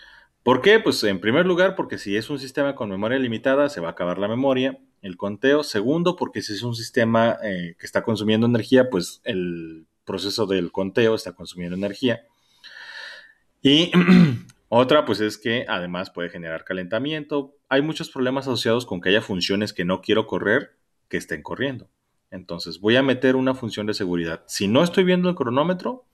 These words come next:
no quiero poder controlar el cronómetro, ¿sí?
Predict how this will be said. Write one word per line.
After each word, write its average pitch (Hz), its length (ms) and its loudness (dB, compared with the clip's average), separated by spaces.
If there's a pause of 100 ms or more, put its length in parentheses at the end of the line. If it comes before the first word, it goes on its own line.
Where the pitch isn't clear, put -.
(260)
no 117 260 4
quiero 127 300 4
poder 95 280 2
controlar 92 440 -8
el 80 80 -14
cronómetro, 110 520 -14 (480)
¿sí? - 120 -18